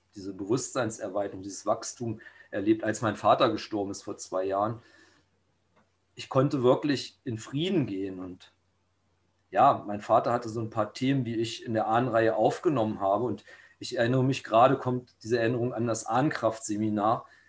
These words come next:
wo der unbekannte leibliche Vater meines Vaters im Seminar plötzlich wie ein Baum hinter mir stand und mich seitdem begegnet. Also es sind Dinge, da kann man einfach nur auch dankbar loslassen und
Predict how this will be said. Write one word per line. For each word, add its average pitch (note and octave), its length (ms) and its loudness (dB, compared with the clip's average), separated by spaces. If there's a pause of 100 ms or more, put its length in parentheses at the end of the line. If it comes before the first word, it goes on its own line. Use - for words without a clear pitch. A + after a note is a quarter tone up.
(240)
wo A2+ 100 2
der A#2+ 380 4
unbekannte D3 880 4 (100)
leibliche A#2 460 2
Vater C3+ 360 2
meines A#2+ 360 -2
Vaters B2 480 2
im D3+ 200 2
Seminar C#3+ 580 4
plötzlich - 400 -6
wie C#3+ 140 4
ein B2+ 180 2
Baum B2 240 2
hinter D3+ 280 0
mir G2+ 180 -4
stand G#2+ 400 -6 (140)
und A2 100 -4
mich A2 140 -4
seitdem G#2+ 380 0
begegnet. G#2+ 560 -4
Also F#2+ 180 -8
es F#2 120 -10
sind G#2 260 -10 (840)
Dinge, C#3 420 2
da - 80 -2
kann B2+ 160 -4
man B2 120 0
einfach B2 300 0
nur B2+ 200 2
auch B2 160 0
dankbar A#2 380 2
loslassen C3+ 640 2
und A#2 300 -8